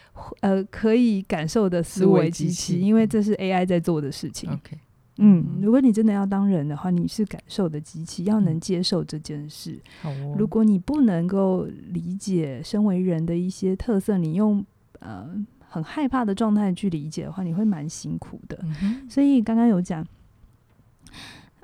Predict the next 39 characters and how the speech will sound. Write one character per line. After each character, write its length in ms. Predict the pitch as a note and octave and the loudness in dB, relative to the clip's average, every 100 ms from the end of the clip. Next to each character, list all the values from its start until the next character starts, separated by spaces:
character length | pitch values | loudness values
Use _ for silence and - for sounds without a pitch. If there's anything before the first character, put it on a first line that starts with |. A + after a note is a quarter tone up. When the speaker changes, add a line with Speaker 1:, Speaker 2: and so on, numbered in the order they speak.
| - | -4
Speaker 1:
嗯， 540 | G3 F#3 F3+ F#3 F#3+ | 0 0 0 -2 -2
就 180 | G#3 A#3 | -2 0
是 220 | A#3+ A3 | 2 2
我 160 | F#3 F#3+ | 2 -2
这 140 | C4 | 0
些 100 | B3+ | 6
年 160 | B3+ G3+ | 6 6
来 160 | E3+ | 0
怎 120 | F3 E3 | -4 -4
么， 360 | D#3 D#3 D#3+ - - | -6 -8 -10 -12 -6
怎 100 | E3+ | -4
么 140 | D#3+ | -4
看 260 | - A3+ F#3 | -4 0 -2
情 280 | - D3 | -2 -6
绪 200 | D#3 - | -6 -4
哈， 160 | F3+ - | -4 -4
我 120 | D3+ | -6
觉 120 | D#3 | 0
得 220 | C#4+ E4+ F4 - - - | 2 0 -4 -14 -20 -20
情 240 | - A3+ | 2 4
绪 160 | B3 D#4+ | 4 4
你 160 | C4+ G3 | 4 4
把 160 | F3+ | -2
它 220 | D#3+ G#3 | -6 -4
想 180 | G#3+ F#3 | -2 -4
象 280 | - G#3 G3 | -4 0 2
成 380 | - D3+ C#3+ D3 | 0 -4 -4 -6
邮 260 | F3+ D3 E3 | -6 -6 -8
差。 400 | - - E3 E3+ F3+ _ - | -10 -8 -8 -8 -12 _ -6
Speaker 2:
嗯。 300 | D3 C3 A2 _ - - _ _ _ _ _ _ _ | -6 -6 -10 _ -20 -20 _ _ _ _ _ _ _
Speaker 1:
应 180 | - A3 | 2 6
该 120 | A#3+ | 8
现 120 | A#3+ G#3+ | 6 2
在 80 | |
知 60 | G3+ | 2
道 100 | G3 | 2
邮 200 | F#3 C#3+ | 2 0
差 200 | - D3 | -6 -8
吧？ 100 | D3+ | -6